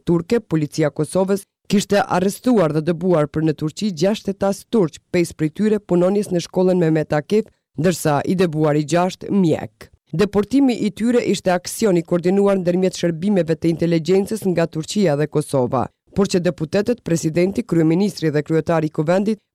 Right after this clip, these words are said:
patën deklaruar se nuk kishin fare njohuri lidhur me rastin.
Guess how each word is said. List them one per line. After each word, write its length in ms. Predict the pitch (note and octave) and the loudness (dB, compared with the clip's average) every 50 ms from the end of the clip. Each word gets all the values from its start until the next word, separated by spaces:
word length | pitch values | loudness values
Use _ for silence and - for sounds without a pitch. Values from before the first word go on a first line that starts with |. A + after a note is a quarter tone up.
| _ - | _ -2
patën 440 | F#3 F#3+ F#3 - F3+ F3 F3 E3 D3 | -2 0 0 2 0 2 2 2 0
deklaruar 560 | F3+ E3+ - F3 E3 E3+ F3+ G3+ A3 A3 G#3+ | -2 -2 0 2 2 2 2 2 2 0 0
se 100 | - G3 F#3 | -2 -2 0
nuk 240 | G3 G#3+ A#3+ B3+ - | 2 2 2 0 -2
kishin 320 | - A#3+ - - G#3 G3 - - | -4 -4 -2 -2 -2 -2 -2 -2
fare 240 | G3+ G3+ G#3+ A3 A3 | 0 0 0 2 2
njohuri 400 | G#3+ G3+ G3+ G3+ F#3+ F#3+ F#3+ F#3+ - - - | 2 2 4 4 2 2 0 -2 -2 -2 -2
lidhur 400 | F3 F3 F3 E3 D#3 D#3+ D3 - | 0 2 2 2 0 0 -2 0
me 160 | - D3+ D#3+ | 0 0 2
rastin. 540 | D3+ C3 A2 B2 C3 - - B2 A#2+ A2 G2 | 2 0 -2 -2 -6 -6 -2 -2 0 0 -2